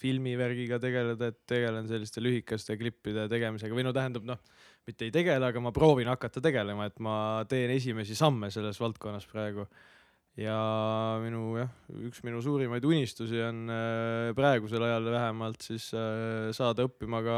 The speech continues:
Balti Filmi- ja Meediakooli, et filmiproduktsiooni erialale, või siis,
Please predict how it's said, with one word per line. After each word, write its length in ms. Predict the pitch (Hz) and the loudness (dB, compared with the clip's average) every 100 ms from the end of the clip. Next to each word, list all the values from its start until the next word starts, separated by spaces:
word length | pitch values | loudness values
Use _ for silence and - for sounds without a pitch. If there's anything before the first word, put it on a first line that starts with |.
| 117 | 4
Balti 580 | 139 131 - 120 120 117 | 4 2 2 2 2 2
Filmi- 240 | 139 127 120 | 2 2 2
ja 80 | 131 | 2
Meediakooli, 540 | 127 127 170 123 107 | 2 4 6 6 4
et 160 | 107 - | -2 -2
filmiproduktsiooni 960 | 131 117 113 110 110 110 - 120 120 | -2 0 -2 -2 -2 -2 0 0 2
erialale, 460 | 135 127 117 113 110 | 4 4 4 2 2
või 220 | - 170 131 | 4 4 2
siis, 300 | 123 127 | 0 0